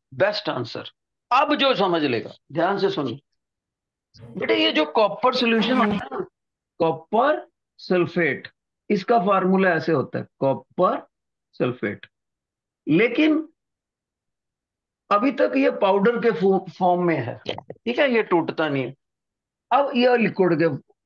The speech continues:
अब इसमें अंदर क्या है, हम जैसे ही इसके अंदर liquid डालेंगे तो bracket में एक्वस लिखा,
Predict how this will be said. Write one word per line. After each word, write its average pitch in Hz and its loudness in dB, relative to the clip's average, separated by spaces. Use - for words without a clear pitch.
अब 247 2
इसमें 247 2
अंदर 254 2
क्या 254 -2
है, 254 2
हम 262 0
जैसे - -2
ही 302 2
इसके 269 0
अंदर 269 4
liquid 247 0
डालेंगे 185 2
तो 254 0
bracket 196 0
में 240 2
एक्वस 190 0
लिखा, 151 -4